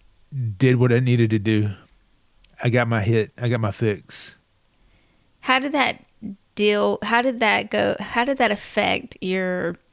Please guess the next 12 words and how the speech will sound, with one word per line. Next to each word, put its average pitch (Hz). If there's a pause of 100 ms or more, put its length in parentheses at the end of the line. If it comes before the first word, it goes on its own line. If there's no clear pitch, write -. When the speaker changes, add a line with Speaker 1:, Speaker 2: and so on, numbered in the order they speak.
(480)
Speaker 1:
Digestive 117
system? 160
Speaker 2:
Yes. 180 (140)
Speaker 1:
Um, 123
I 123
felt 165
stopped 135
up 120
for 123
a 117
little 113
while. 127